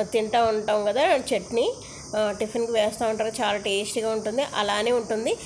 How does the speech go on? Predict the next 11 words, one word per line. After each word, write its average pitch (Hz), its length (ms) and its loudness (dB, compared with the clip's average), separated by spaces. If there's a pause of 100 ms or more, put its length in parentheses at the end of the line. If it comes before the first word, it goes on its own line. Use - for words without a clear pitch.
(180)
కానీ 262 400 0
ఈజీ, 254 240 -4
చాలా 262 420 2
ఈజీగా 254 340 0
అయిపోతుంది. 233 380 0
ఒకే 240 400 4
ఒక 262 140 2
నిమిషంలో 240 380 2
వర్కింగ్ 240 460 0
ఉమెన్స్ 226 320 -2
కానీ, 214 320 0